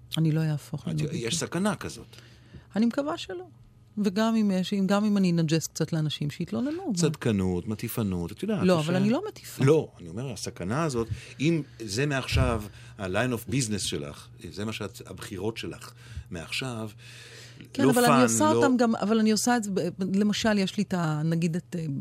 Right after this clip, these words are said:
Speaker 1: חלק מהמופע, יש את נטשה, שזאת הצגה שכתבתי בחמש שנים האחרונות, אז היא
Speaker 2: Mhm.
Speaker 1: נורא מצחיקה,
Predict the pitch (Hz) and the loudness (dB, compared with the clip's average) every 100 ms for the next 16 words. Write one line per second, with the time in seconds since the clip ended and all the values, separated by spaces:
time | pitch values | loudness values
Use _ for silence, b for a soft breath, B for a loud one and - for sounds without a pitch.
0 | - - - 180 190 180 165 160 - 196 | -6 -8 -2 -2 0 0 0 -2 -4 -2
1 | 180 196 180 160 160 147 - 139 - 156 | -2 -2 -2 0 0 -2 -4 -6 -6 -8
2 | - 165 175 160 156 - 165 151 - 143 | -6 -4 -2 0 -2 -6 -4 -4 -4 -6
3 | - 151 143 151 143 147 - 156 151 196 | -2 -2 -2 -4 -4 -4 -6 -6 -4 -4
4 | 226 277 330 320 - 185 - | -2 -2 -4 -6 -8 -8 -8